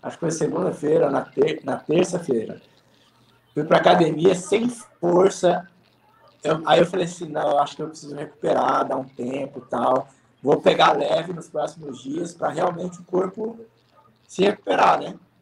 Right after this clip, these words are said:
Então, acho que, assim, nos próximos dias vou dar essa recuperada,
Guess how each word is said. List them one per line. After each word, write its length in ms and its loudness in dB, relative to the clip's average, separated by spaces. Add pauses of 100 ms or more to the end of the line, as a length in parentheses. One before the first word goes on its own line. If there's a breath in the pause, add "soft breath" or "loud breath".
(760)
Então, 320 -4
acho 180 0
que, 140 -2
assim, 200 -6
nos 180 -12
próximos 420 -2
dias 320 0
vou 120 -4
dar 100 2
essa 160 -6
recuperada, 720 -4